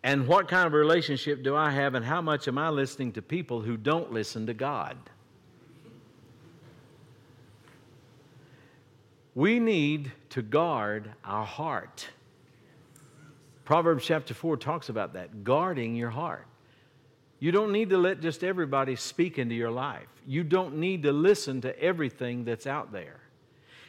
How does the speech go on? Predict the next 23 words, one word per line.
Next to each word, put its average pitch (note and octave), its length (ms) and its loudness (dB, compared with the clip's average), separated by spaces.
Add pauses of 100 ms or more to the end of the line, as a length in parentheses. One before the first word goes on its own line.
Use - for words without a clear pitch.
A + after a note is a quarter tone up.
If D3 160 0
there's C#3 240 2
one G3 320 2
thing D#3+ 360 -2
the C3+ 140 2
last D3+ 540 2 (160)
few F3+ 240 -4
years D3+ 680 0 (120)
has A#2 280 -4
taught E3 400 0
us F#2 400 -6 (720)
in A#2+ 240 0
this D#3+ 220 2
country, F2+ 500 -8 (500)
is B2+ 320 0
that A#2+ 400 2 (960)
you C3 240 -2
can't F3 760 -6 (300)
always D#3 600 2
trust - 760 -4 (580)
the G2+ 100 -8
news B2+ 400 0
media. D#3 460 -2